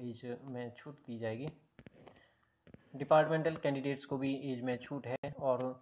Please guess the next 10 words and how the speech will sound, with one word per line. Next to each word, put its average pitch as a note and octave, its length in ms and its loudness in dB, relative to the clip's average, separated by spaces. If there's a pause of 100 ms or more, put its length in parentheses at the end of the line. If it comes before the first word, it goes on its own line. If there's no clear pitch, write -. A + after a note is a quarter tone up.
(380)
इसका C3 460 2
जो C3 280 -2
revenue D3 320 4
accountant D3 440 2
के D3+ 80 -2
लिए D3 460 -2
test - 280 4
है, C3+ 240 -2 (1160)
डिग्री D#3 300 2
लेवल D3+ 240 4